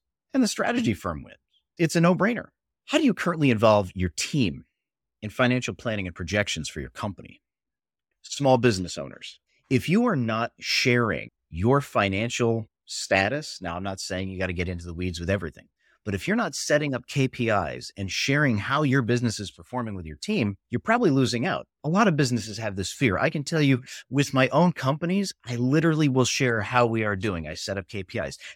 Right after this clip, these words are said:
This is what we need to hit as far as revenues. This is where we are as far as labor costs. We set K P Is based on that.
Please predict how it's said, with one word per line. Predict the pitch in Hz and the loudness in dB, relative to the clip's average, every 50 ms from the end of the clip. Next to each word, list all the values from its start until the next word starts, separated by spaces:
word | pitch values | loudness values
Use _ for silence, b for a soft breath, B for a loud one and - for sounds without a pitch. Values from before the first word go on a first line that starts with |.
| B - | B -4
This | 135 135 151 | -4 -2 -2
is | 143 131 | -4 0
what | 143 151 127 | 0 0 2
we | 127 127 | 4 2
need | 123 123 123 120 | 4 4 2 2
to | 107 101 | 2 0
hit | 104 131 143 135 - | 2 2 0 0 0
as | - 101 - - | -4 -6 -8 -6
far | - 104 98 92 90 | -4 0 0 0 0
as | 87 82 85 | 0 -2 0
revenues. | 135 165 175 156 165 156 156 151 147 139 - - _ _ _ _ _ | 0 0 0 2 0 -4 -4 -4 -6 -8 -10 -12 _ _ _ _ _
This | 87 98 143 147 - 135 | -2 0 0 2 2 0
is | 127 110 | -4 -2
where | 117 131 123 | 0 2 2
we | 117 117 113 | 2 2 2
are | 113 110 107 104 | 2 2 2 2
as | 98 - | 2 0
far | - - 101 98 90 87 | -2 -2 -2 0 0 0
as | 85 87 | -2 -2
labor | 135 165 165 147 147 | -2 -2 -2 -2 -4
costs. | 135 - - 127 123 117 - - | -8 -6 -6 -6 -6 -6 -6 -8
We | 110 123 165 | -6 -6 -4
set | 170 - - - 120 - - | -4 -4 -4 -4 -4 -4 -4
K | - - 165 151 | -6 -4 -4 -4
P | - - 143 | -2 -2 0
Is | 131 123 117 110 | 0 2 0 0
based | - - 113 107 98 - - | -2 -4 -4 -4 -4 -4 -4
on | 101 98 98 | -6 -6 -4
that. | 95 98 95 95 95 | -6 -6 -6 -6 -8